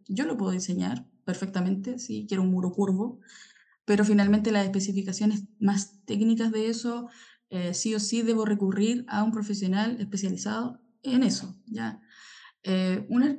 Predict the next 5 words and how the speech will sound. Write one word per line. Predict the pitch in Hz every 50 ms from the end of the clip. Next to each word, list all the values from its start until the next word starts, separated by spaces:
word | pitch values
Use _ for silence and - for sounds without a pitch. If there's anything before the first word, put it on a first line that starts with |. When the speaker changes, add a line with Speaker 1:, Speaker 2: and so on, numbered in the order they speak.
| - 220
Speaker 1:
un, | 254 240 247 240 233 233 233
un | 226 233 247
astronauta | 247 233 233 226 233 240 247 247 262
análogo | 247 233 240 254 262 269 277 277 269 285 285 285 277 -
es | 226 220 233 233 233 - - - -